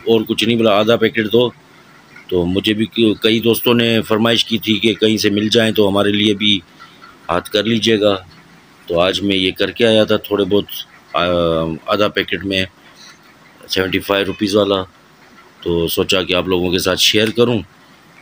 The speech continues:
तो ये है सेवेंटी फ़ाइव रुपीज़ का पाकिस्तान का नया नोट, जो मार्केट में माशाल्लाह से आ गया है।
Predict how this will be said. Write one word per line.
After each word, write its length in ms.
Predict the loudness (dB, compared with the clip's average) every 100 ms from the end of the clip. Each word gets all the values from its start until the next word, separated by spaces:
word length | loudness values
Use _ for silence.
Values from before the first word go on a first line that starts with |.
| -10
तो 160 | -2 -2
ये 300 | 2 2 2
है 80 | 0
सेवेंटी 420 | 0 0 0 -4
फ़ाइव 300 | 0 0 0
रुपीज़ 380 | -2 -2 -2 0
का 600 | 0 2 2 2 2 0 -4 -10 -20 -6
पाकिस्तान 680 | -4 -4 -4 -2 -2 -2 -8 -12 -20 -20 -20 -14 -2
का 400 | -2 0 -4 -4
नया 260 | -2 0 -2
नोट, 360 | 0 0 0 -4 -12 -20 -20 -20 -20 -20 -20 -12 -6
जो 220 | 0 0
मार्केट 480 | 2 -2 -2 -6 -4
में 560 | -2 0 0 -2 -2 -8 -16 -20 -20 -20 -20 -6
माशाल्लाह 400 | -2 0 0 -2
से 140 | 0
आ 120 | -2
गया 200 | 0 0
है। 340 | 0 -2 -8